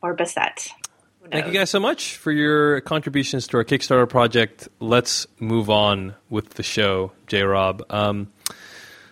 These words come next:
Speaker 2: so we go back to the wall, uh, and, uh, John's trying to train recruits, showing how much of a badass he is.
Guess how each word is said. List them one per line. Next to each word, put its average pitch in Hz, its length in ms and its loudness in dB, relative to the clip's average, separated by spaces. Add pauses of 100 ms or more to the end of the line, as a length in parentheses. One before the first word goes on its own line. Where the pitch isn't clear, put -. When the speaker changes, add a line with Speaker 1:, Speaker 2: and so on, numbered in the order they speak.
Speaker 2:
so - 160 0
we 185 80 4
go 190 100 4
back 220 400 -2
to 196 380 2
the 160 140 2
wall, 214 500 0 (160)
uh, 143 760 2
and, 143 720 -2 (520)
uh, 131 280 -4 (380)
John's 147 400 4
trying 147 280 2
to - 80 -16
train 135 220 0
recruits, 151 360 0
showing 135 540 -2
how 131 160 -6
much 131 160 -4
of 117 40 -2
a 110 60 -4
badass 117 640 2
he 120 160 -4
is. 151 320 -6